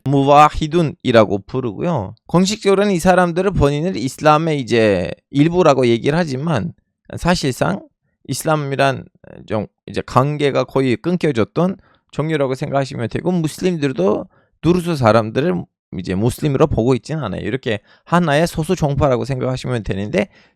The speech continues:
천 년 됐던 종교예요. 천 년 넘었어요.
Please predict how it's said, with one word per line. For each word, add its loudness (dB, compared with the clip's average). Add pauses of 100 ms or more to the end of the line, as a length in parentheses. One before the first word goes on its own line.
(140)
천 4
년 -2
됐던 -2
종교예요. -4 (100)
천 -4
년 -4
넘었어요. -6